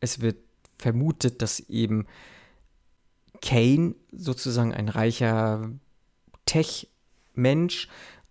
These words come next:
äh, den man sehr wohl mit Elon Musk und auch Donald Trump irgendwie vergleichen kann. Ähm, äh, man, man bezichtigt ihm sozusagen oder möchte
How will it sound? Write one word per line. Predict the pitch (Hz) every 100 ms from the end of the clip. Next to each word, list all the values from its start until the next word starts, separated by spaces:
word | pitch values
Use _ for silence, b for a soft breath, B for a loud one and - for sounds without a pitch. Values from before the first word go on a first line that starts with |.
| _
äh, | - 110 110 110
den | - - - 117
man | 117 117
sehr | 147 165 131
wohl | 147 165
mit | 151 127
Elon | - 180 151 123
Musk | 123 - - -
und | - 131 -
auch | 113 -
Donald | 120 120 113
Trump | - 127 123 - _ -
irgendwie | 127 117 120
vergleichen | 113 - 107 120 190 - 113
kann. | - 104 110 B B B B _ _ -
Ähm, | 107 107 110 107 b b b _ _ _ _ _ _ _ _ _ _ _ _ -
äh, | 113 104
man, | 110 120 -
man | 127
bezichtigt | 123 - 196 - - - -
ihm | 180 175 170
sozusagen | 139 131 123 123 117 113
oder | 117
möchte | 117 - 120 113